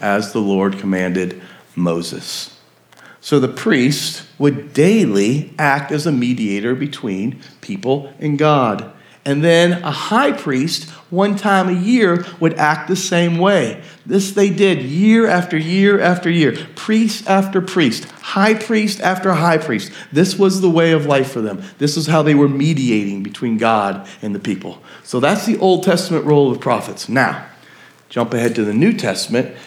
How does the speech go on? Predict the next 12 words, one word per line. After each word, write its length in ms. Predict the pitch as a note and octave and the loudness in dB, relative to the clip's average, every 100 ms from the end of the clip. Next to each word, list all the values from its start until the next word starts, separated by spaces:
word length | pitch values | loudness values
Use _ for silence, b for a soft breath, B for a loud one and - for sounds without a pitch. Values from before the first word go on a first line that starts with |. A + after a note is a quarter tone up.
| - | -6
and 120 | B2+ | -2
we're 100 | A#2+ | 2
going 140 | B2 A#2 | 0 0
to 80 | B2+ | -4
see 240 | - A2+ | -2 -2
Jesus 540 | A2 E3+ G#3 D#3+ D3+ | 2 2 4 2 -2
is 200 | - A#2+ | -4 -6
priest 560 | - - E3+ C#3 - - | -6 0 2 2 -2 -4
and 180 | C3+ C3 | 0 4
why 260 | C3+ C3+ | 4 4
that 240 | B2 A#2+ B2 | 2 0 0
matters. 540 | A#2+ A2 F2+ F2+ - | 2 2 0 -6 -10